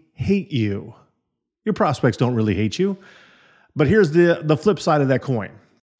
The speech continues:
Your prospects don't really know you. And that really is the issue. It's not that they hate you, it's that they don't yet like you. They don't know you. Back when I was, um,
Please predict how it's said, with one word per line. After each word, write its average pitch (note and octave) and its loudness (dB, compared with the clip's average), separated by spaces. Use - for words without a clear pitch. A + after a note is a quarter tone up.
Your C3+ -2
prospects B2+ -2
don't B2 -2
really A2+ 0
know A2+ -2
you. F2 -8
And A#2 -4
that B2+ 0
really A#2+ 4
is F#2+ -2
the A2 2
issue. - -6
It's D3+ -4
not D3+ 0
that F#3+ 2
they F#3+ 2
hate E3 2
you, A#2+ 2
it's B2+ -2
that B2+ 0
they B2+ 0
don't A#2+ -2
yet A2 -2
like F#3+ -4
you. F#2 -2
They A#2+ 0
don't B2+ 0
know A#2 2
you. F#2 -4
Back G3 -2
when F3 0
I D3 4
was, C#3+ 4
um, A#2 2